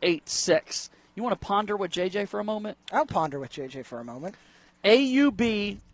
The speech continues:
Speaker 1: dot I E slash the huddle.
Speaker 2: Yeah.
Speaker 1: Auburn is so smart that we've got this website that's A U B dot I E.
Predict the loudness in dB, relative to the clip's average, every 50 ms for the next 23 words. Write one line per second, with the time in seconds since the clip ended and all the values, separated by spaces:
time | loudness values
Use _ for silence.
0 | 0 2 4 6 6 4 2 _ _ _ 4 6 8 6 6 4 0 -6 -4 -2
1 | -2 -2 -4 -6 -8 -12 _ _ _ _ _ _ -10 -8 -2 2 4 4 4 4
2 | 2 -2 -2 -2 -2 2 4 4 4 4 2 -6 -16 -18 _ -6 -4 -4 -4 -8
3 | -14 _ _ -20 _ _ _ _ _ _ _ _ _ _ _ 4 4 4 4 2
4 | -2 -2 -2 -4 0 0 0 0 0 -4 -6 -6 -2 2 2 2 2 0 -4 _
5 | _ _ _ _ _ _ _ _ _ _ _ -20 -20 _ _ _ _ _ _ _
6 | _ _ 2 2 4 4 4 0 2 2 2 2 2 2 0 0 0 0 -4 2
7 | 4 4 4 4 2 -2 -2 0 0 0 -4 -2 _ 0 0 0 -4 -4 _ 4
8 | 4 4 4 0 -4 -4 -4 -4 -4 -6 -4 2 4 4 4 4 0 _ -2 2
9 | 2 2 2 2 -2 -6 -6 -4 -2 -2 -4 -4